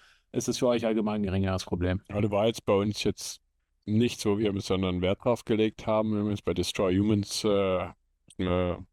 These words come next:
Speaker 2: letztlich, was jetzt die Story anbelangt, der hat ja auch eine Story. Die Mission haben wir's letztlich genauso gemacht. Wir hatten so ein Furon-Handbook, was sich dann eben geupdatet hat, je nachdem, welche dann Story-Fortschritte von der Steuerung, äh, haben wir jetzt nichts, ähm,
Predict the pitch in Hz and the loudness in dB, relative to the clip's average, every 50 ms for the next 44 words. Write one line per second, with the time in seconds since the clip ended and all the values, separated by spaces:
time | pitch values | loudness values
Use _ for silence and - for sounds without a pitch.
0 | _ _ _ _ _ - 85 95 98 - - 107 92 101 90 - - 90 - - | _ _ _ _ _ 0 2 2 2 2 -2 -4 -2 -2 -4 -4 -4 -8 -6 -6
1 | 92 - - 101 101 113 113 110 104 110 107 104 101 95 101 104 101 101 95 95 | -10 -6 -2 -2 0 2 2 0 0 0 0 0 2 2 0 0 0 0 0 2
2 | 95 87 76 80 87 - 104 92 - - - 95 90 98 98 101 101 - - - | 2 0 0 0 0 -2 -6 -8 -8 -2 0 0 2 2 2 0 -2 -4 -10 -20
3 | - - - - - _ - _ _ _ _ - 101 98 101 101 98 - - 104 | -18 -18 -18 -20 -20 _ -20 _ _ _ _ -4 -2 -2 0 0 -2 -2 0 0
4 | 95 101 104 104 98 98 98 95 - - - - _ _ _ _ _ _ _ _ | 2 2 0 0 -2 0 -2 -2 -2 -4 -12 -12 _ _ _ _ _ _ _ _
5 | - 90 90 95 90 - - 95 - - 95 80 82 90 101 107 110 104 104 104 | -4 0 2 2 0 0 -6 -8 -6 -6 -4 -2 0 0 0 0 0 0 2 0
6 | 104 95 - - 98 95 98 90 92 90 92 - - - 123 131 131 123 117 110 | 0 -2 -2 -4 -4 -2 -2 -4 -4 -4 -6 -6 -2 0 2 2 4 2 2 0
7 | 110 107 110 104 - - 113 107 - - - 101 - - 98 - - 95 92 90 | -2 -4 -4 -6 -4 0 0 0 0 0 -6 -4 -2 -2 -4 -2 0 -2 0 0
8 | 95 98 98 95 107 107 - 95 85 - - - 95 92 104 90 - 90 87 95 | 0 0 0 -2 -4 -4 -2 -2 -4 -4 0 -2 0 0 0 0 0 -2 -2 0
9 | 92 90 85 - - 101 92 92 87 87 - - 85 80 82 85 82 _ _ _ | 0 -2 -2 -2 -2 -2 0 0 -2 -2 -2 -2 -2 -2 -2 -4 -6 _ _ _
10 | - - - - - - _ - _ _ - - - - 104 104 113 110 - - | -20 -20 -20 -20 -20 -20 _ -20 _ _ -18 -12 -4 0 0 2 2 0 0 0
11 | 107 104 101 - - - 107 101 - - - 110 101 98 95 95 92 - - - | -2 0 0 -2 -2 -4 -4 -4 -6 -4 -4 -2 0 2 2 2 0 0 -2 -6
12 | 95 90 92 85 - - 85 82 92 98 92 104 107 104 104 101 101 98 98 95 | -4 -4 -4 -4 -4 -2 0 0 0 0 2 2 2 2 2 2 2 2 2 2
13 | 95 92 92 95 95 95 90 - - - 101 - - - - - - - - - | 0 0 0 0 0 0 -2 -2 -2 -4 -4 -4 -4 -8 -10 -8 -6 -4 -2 0
14 | 98 95 92 92 92 90 90 90 87 98 | 0 2 4 4 4 4 2 -2 -2 -4